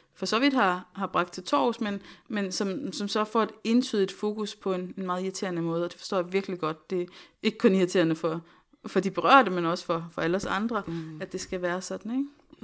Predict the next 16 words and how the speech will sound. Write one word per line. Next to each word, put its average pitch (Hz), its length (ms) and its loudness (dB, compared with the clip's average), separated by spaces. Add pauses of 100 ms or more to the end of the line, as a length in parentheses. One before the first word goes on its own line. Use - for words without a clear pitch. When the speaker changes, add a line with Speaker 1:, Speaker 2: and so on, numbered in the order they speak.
Speaker 2:
Ja, - 40 -8 (440)
Speaker 1:
Så, 220 260 4
Speaker 2:
lige 185 60 -6
Speaker 1:
så 226 100 -2
man 214 60 -2
kan 202 80 -2
Speaker 2:
præcis. 202 100 -4
Speaker 1:
sige, 208 240 -2 (320)
grundlæggende 226 400 2
så 220 120 -4
skal 220 160 -6
vi 208 60 0
jo 196 140 0
gøre 180 220 4
det 175 280 -2
nemmere 277 460 8